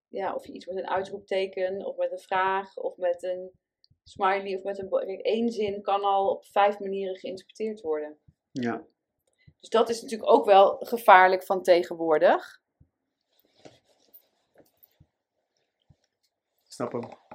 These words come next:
Speaker 2: En ik denk dat het ook, eh, ik denk dat, ehm, dat misschien wel, als je het hebt over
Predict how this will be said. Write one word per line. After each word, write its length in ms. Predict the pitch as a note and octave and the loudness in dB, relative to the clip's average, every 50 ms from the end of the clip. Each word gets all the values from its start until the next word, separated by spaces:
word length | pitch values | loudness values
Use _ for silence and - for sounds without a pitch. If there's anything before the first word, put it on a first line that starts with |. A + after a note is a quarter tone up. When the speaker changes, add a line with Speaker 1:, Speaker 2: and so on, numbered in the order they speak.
| _ - - | _ -20 -10
Speaker 2:
En 140 | - A#2+ A#2+ | -8 -4 -4
ik 100 | A#2+ A#2+ | -2 -2
denk 140 | B2 A#2+ A#2 | -4 -2 -2
dat 140 | B2 A#2+ | -2 -2
het 160 | B2 B2 A#2 A#2+ | -4 -4 -4 -4
ook, 260 | A2+ A2 A2+ A2+ - | -4 -4 -4 -4 -4
eh, 340 | A#2 A2 A2 A2 A2 G#2+ A2 - _ _ _ _ _ _ _ _ _ _ _ _ _ _ _ _ _ _ _ _ _ _ _ _ _ _ _ _ _ _ _ _ _ _ _ _ _ _ _ | -4 -2 0 -2 -2 -4 -6 -10 _ _ _ _ _ _ _ _ _ _ _ _ _ _ _ _ _ _ _ _ _ _ _ _ _ _ _ _ _ _ _ _ _ _ _ _ _ _ _
ik 160 | _ - A#2 A2 | _ -14 -2 -2
denk 260 | C3 C3 C3 A#2+ A2+ | 0 0 0 0 2
dat, 400 | A#2+ A#2+ A#2+ A#2 A#2 - - - | 2 2 2 2 -2 -8 -10 -4
ehm, 640 | B2 A#2 A2+ A2+ A2+ A2+ A2+ A2+ A2+ A2 A2 A2 A2+ A#2 A#2+ A#2+ _ - _ _ _ _ _ _ _ _ _ _ _ _ _ _ _ _ _ _ _ | -2 0 0 0 0 -2 -2 -4 -4 -4 -6 -8 -12 -14 -16 -16 _ -20 _ _ _ _ _ _ _ _ _ _ _ _ _ _ _ _ _ _ _
dat 380 | _ C3 B2 B2 C3 C#3+ C#3+ C#3+ | _ -10 0 2 4 4 4 0
misschien 340 | C3+ C3 - - C#3 B2+ | -4 -6 -4 -6 -4 -2
wel, 420 | A#2+ A#2+ A#2+ A#2 A#2 A#2 - - - | 0 2 4 4 4 2 0 -4 -10
als 100 | A2+ - | -14 -14
je 80 | - | -12
het 80 | - B2 | -8 -6
hebt 140 | A#2 A#2 - | -6 -6 -4
over 280 | A#2 B2 A#2+ - - | -6 -6 -6 -8 -14